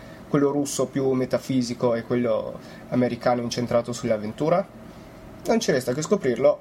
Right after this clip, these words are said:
giovedì tre ottobre. Star Wars sette.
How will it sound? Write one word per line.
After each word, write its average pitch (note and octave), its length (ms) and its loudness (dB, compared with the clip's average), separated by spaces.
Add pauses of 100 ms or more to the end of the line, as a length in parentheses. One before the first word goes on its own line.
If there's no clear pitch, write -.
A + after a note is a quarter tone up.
(220)
giovedì D3 340 2
tre C3 120 2
ottobre. - 760 -2 (1800)
Star - 300 2
Wars C3+ 260 2
sette. - 600 -6